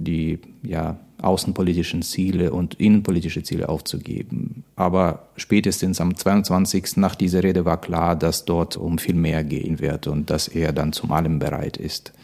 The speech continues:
Mein Bruder wollte unbedingt zurück, weil unsere Mutter dort allein war, blöderweise, und hat dann, glaube ich, zwei oder drei Wochen in Polen verbracht, bis er dann über die Grenze und zurück in Dnipro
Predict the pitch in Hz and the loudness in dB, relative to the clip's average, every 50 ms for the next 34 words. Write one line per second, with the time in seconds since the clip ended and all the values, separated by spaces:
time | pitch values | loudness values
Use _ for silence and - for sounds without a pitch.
0 | - - - - - - - - - - - - _ - 117 123 120 127 143 156 | -20 -20 -20 -20 -20 -20 -20 -20 -20 -20 -20 -6 _ 2 4 6 8 8 8 8
1 | 147 143 139 131 123 123 117 - - - 113 113 120 117 123 - 135 135 143 131 | 8 8 8 8 6 6 4 2 -2 -4 2 4 4 4 6 6 6 8 8 8
2 | 131 127 117 131 143 160 - - - - 123 123 139 135 - - - 110 113 110 | 8 6 8 8 8 8 6 4 2 4 6 6 4 4 0 -4 -2 0 2 4
3 | 110 107 110 113 - 120 113 110 117 107 110 135 139 - 131 113 104 110 107 110 | 4 4 4 4 4 4 4 4 4 6 6 6 6 6 4 6 6 6 6 6
4 | 107 - 104 104 95 95 107 123 135 131 76 78 85 85 82 160 160 147 123 123 | 4 2 2 2 4 4 4 2 2 2 4 4 4 4 2 2 0 -2 0 2
5 | 131 139 135 139 127 131 127 135 131 135 127 135 156 - - - - 120 120 120 | 2 4 4 2 2 2 0 0 0 0 0 0 0 0 0 -2 -2 -2 -2 -2
6 | 123 - - - 156 - - 101 107 104 - - - 117 107 104 104 104 104 107 | -4 -6 -8 -14 -18 -8 -2 -2 -2 -2 -2 -4 -2 0 0 2 0 0 0 0
7 | 104 107 107 104 107 98 - - - 110 107 107 110 101 104 107 104 98 101 110 | 0 0 0 0 -2 -4 -4 -2 0 2 4 4 4 2 2 2 2 2 0 0
8 | - - 110 101 104 101 101 - 123 120 135 147 143 139 131 127 123 117 123 - | 2 2 4 4 4 4 2 2 2 4 6 6 6 6 6 6 4 2 0 -2
9 | - 110 92 110 110 120 131 - - - - 120 107 - - - 117 117 113 104 | -4 -2 0 2 2 2 2 2 -2 0 2 2 2 2 2 2 4 4 4 4
10 | 101 110 98 101 101 101 104 98 92 90 95 92 107 104 110 123 131 - - 127 | 4 4 4 4 4 2 2 0 0 0 0 0 2 2 2 2 2 2 2 2
11 | 120 117 110 - 104 95 95 92 - - - 104 98 101 101 98 - - - 95 | 2 4 2 2 0 -2 -2 -2 -4 -2 0 2 4 4 2 2 0 -4 -2 0
12 | 87 87 85 - 92 92 90 - - 80 85 82 80 78 76 - - | 0 0 0 2 2 2 2 0 0 0 2 2 2 0 0 -2 -6